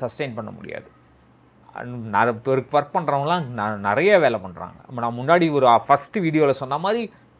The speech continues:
most corporate எம்ப்ளாயீஸ்க்கு ஹெல்த்தே கிடையாது. I would wager that many people are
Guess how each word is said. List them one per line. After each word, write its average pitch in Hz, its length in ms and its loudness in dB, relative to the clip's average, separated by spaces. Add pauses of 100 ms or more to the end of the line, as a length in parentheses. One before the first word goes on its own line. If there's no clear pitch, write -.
(380)
most 233 460 2
corporate 214 360 6
எம்ப்ளாயீஸ்க்கு 190 540 0
ஹெல்த்தே 151 360 2
கிடையாது. 120 360 0 (520)
I 127 220 -2
would 139 100 -2
wager 185 540 4
that 202 160 2 (160)
many 170 260 -2
people 196 340 2
are - 60 -2